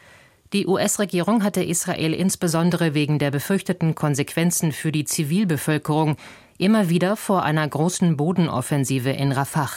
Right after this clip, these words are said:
gewarnt. uno-Generalsekretär Guterres zeigte sich entsetzt über das Vorrücken der israelischen Truppen im Süden des Gazastreifens.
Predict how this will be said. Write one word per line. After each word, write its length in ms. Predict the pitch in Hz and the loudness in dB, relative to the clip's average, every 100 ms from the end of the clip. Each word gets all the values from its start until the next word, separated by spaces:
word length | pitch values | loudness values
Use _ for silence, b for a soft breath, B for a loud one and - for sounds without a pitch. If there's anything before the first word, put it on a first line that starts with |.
| - | -4
gewarnt. 580 | 151 147 127 117 - - _ _ _ _ _ - B B B B B B _ - | 0 0 0 -4 -8 -12 _ _ _ _ _ -18 B B B B B B _ 2
uno-Generalsekretär 960 | 208 226 214 196 175 180 202 196 - | 2 4 4 4 2 0 -2 -2 0
Guterres 720 | 185 180 - 220 180 123 - - | 0 -2 0 0 0 -2 -4 -4
zeigte 360 | - 156 - | -4 -4 -2
sich 340 | 135 147 - - | -2 -2 -4 -4
entsetzt 560 | 147 - 180 175 - | -2 0 -2 -2 -4
über 180 | 151 123 | -4 -6
das 220 | 127 131 | -4 -4
Vorrücken 640 | - - 160 143 - 143 135 | -4 -2 -2 -2 -2 -2 0
der 180 | 135 | 0
israelischen 680 | 127 - 135 147 151 - 143 | -2 -4 -2 -2 -2 -2 -4
Truppen 420 | - 165 - 143 135 | -2 -6 -2 -2 0
im 200 | 139 139 | 0 0
Süden 340 | 143 143 135 | 0 2 0
des 160 | 131 - | 0 -2
Gazastreifens. 880 | 147 143 131 - 127 117 127 - | -2 0 -2 -2 -4 -4 -6 -6